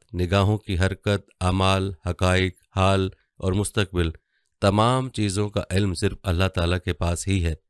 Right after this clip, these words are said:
मखलूक इलाही अपने इर्द गिर्द चंद चीज़ों के अहवाल से ही बाखबर हो सकती है, मगर खुदाए बुजुर्ग बरतर के इख्तियारात की वुसअत और बड़ाई रुए ज़मीन की तमाम मखलूक और कायनात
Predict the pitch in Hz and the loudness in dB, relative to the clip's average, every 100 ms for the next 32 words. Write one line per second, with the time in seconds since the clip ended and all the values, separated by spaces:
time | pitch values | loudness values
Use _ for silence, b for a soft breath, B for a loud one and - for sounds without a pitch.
0 | _ _ _ _ _ 87 98 92 - 92 | _ _ _ _ _ -6 -2 -4 0 0
1 | 90 87 92 95 95 - 92 90 87 85 | 0 0 0 -2 -6 -2 0 0 -2 -2
2 | 92 90 82 _ _ _ _ 104 107 104 | -2 -2 -6 _ _ _ _ 0 0 0
3 | 101 104 101 101 90 90 95 92 98 95 | -2 -2 -2 0 2 2 0 0 0 0
4 | 104 - _ 90 90 - 101 98 95 - | 0 -6 _ -2 -2 0 -2 -2 -2 -4
5 | 87 - 92 90 _ _ _ _ - 92 | -8 -6 -6 -6 _ _ _ _ -4 2
6 | 113 135 127 113 131 120 107 131 123 107 | 2 2 0 2 2 2 2 0 0 0
7 | 110 - 127 117 113 - 101 98 107 113 | 0 0 -2 0 -2 0 2 2 2 0
8 | - 95 95 - 120 117 _ 107 90 87 | -4 -2 -2 -2 -2 -4 _ -2 0 2
9 | 98 107 107 _ _ _ - 92 113 101 | 2 2 -2 _ _ _ -2 2 4 2
10 | 104 123 120 120 _ 95 92 110 120 101 | 2 0 -2 -6 _ 0 2 2 2 0
11 | - 101 110 113 - 95 98 95 92 95 | -2 0 0 -2 -4 -4 0 0 2 2
12 | 101 | 0